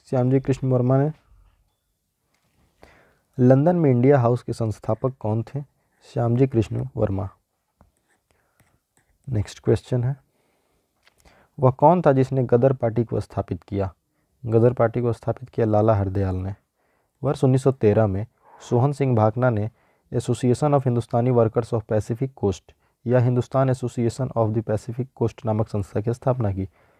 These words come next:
इस संस्था ने गदर नामक एक अखबार निकाला, जिससे इस संस्था का नाम भी गदर पार्टी पड़ गया। लाला हरदयाल इस संस्था के मनीषी पथ प्रदर्शक थे, जो कि विकल्प में सोहन सिंह भाकना नहीं दिया है,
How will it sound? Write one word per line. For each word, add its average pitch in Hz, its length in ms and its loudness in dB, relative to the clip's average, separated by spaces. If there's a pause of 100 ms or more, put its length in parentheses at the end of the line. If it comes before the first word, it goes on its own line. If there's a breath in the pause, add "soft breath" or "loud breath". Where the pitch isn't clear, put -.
(180)
इस 165 120 -2
संस्था 147 380 0
ने 139 140 2
गदर 120 340 4
नामक 123 300 -2
एक 120 200 -4
अखबार 107 360 -2
निकाला, 120 400 -2 (460)
जिससे 131 480 0
इस 139 100 -4
संस्था 131 360 -2
का 127 120 -2
नाम 113 260 2
भी 120 100 2
गदर 104 260 0
पार्टी - 320 -2
पड़ 92 160 -4
गया। 87 220 -4 (520)
लाला 131 240 4
हरदयाल 151 360 2
इस 143 100 -6
संस्था 135 340 -4
के 113 240 -4 (160)
मनीषी 127 380 -2
पथ 143 220 -4
प्रदर्शक 117 460 0 (120)
थे, 139 100 -4
जो 135 220 -6
कि 139 120 0
विकल्प 127 380 -2
में 127 100 0
सोहन 120 300 0
सिंह 120 200 -4
भाकना 117 300 0
नहीं 117 280 0
दिया 123 220 4
है, 120 160 -2